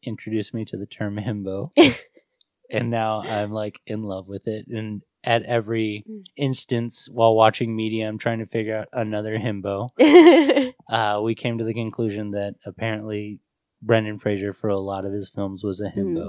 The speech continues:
Speaker 1: himbo. Um, uh, Ashton Kutcher in That
Speaker 2: Mm-hmm.
Speaker 1: seventies Show, and I g-, oh, that's another movie, Dude, Where's My Car? How the fuck did that movie get made? Oh, boy.
Speaker 2: Even the title is like,
Speaker 1: <laughs>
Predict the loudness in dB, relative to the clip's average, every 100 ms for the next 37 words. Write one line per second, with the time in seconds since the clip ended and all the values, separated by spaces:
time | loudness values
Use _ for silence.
0 | -10 -16 _ _ _ _ -2 0 0 -2
1 | -6 -8 -12 -14 _ _ _ _ _ _
2 | _ _ _ -12 -8 -6 -6 -8 -4 -2
3 | -2 -6 -4 -4 -4 -6 -8 -8 _ 2
4 | 4 6 4 4 0 0 -2 -2 -4 0
5 | 2 2 0 -6 -8 -12 -12 -12 -10 4
6 | 4 4 2 2 2 0 2 4 2 2
7 | 4 6 4 6 2 2 0 0 0 4
8 | 4 4 0 -2 4 6 6 2 4 6
9 | 6 2 -2 -2 -4 -6 -10 -10 -14 -20
10 | _ _ _ _ _ _ _ -4 0 2
11 | 0 -2 2 4 4 2 2 0 -2 -4
12 | -4 -4 -6 -8 -8 -8 -8 -12 _ -12
13 | -12 -20 -20 -10